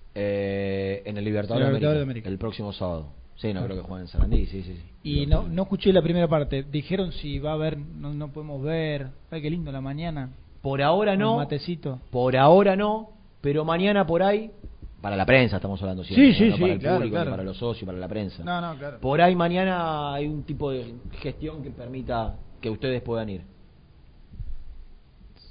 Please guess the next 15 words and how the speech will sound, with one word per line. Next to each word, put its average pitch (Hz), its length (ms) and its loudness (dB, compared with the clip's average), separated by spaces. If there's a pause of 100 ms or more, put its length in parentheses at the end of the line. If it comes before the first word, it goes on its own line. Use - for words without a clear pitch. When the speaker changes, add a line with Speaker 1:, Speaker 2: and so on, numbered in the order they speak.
(640)
Speaker 1:
Yo 98 160 -2
no. 87 160 -6
Speaker 2:
¿Por 139 160 -14
qué 151 80 -10
ustedes? 123 460 -10 (200)
¿Y - 60 -10
por 95 120 -2
qué 95 40 6
Speaker 1:
No, 95 140 8
Speaker 2:
no? - 60 -2
Speaker 1:
porque 87 260 -4
no 92 160 0
voy 92 200 2
a 92 60 -2
ir. 92 200 -4